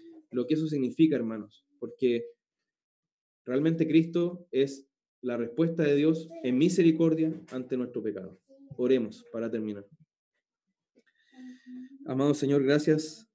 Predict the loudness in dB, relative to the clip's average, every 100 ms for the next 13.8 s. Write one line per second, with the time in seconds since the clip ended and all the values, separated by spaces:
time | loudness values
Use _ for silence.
0 | _ 0 0 -2 -4 -2 2 2 2 0
1 | -4 -6 -2 0 0 0 4 4 4 2
2 | 0 -2 -2 -4 0 0 0 0 2 2
3 | 0 0 0 0 -2 -2 -2 2 4 4
4 | 2 2 2 2 0 -6 -2 2 4 2
5 | 0 -2 -4 -2 0 0 -2 -6 -16 -20
6 | -20 -20 -20 -10 -6 -6 0 4 4 4
7 | 0 -6 -10 -8 -10 -6 -4 0 -2 2
8 | 2 4 2 0 0 -4 -10 -20 -20 _
9 | _ _ _ _ _ _ _ _ -6 -4
10 | 0 -2 0 2 4 2 -2 -10 -12 -16
11 | -6 -6 -4 -4 0 2 4 2 4 2
12 | 4 4 4 4 -4 -20 _ _ _ _
13 | -2 2 2 4 2 -2 -8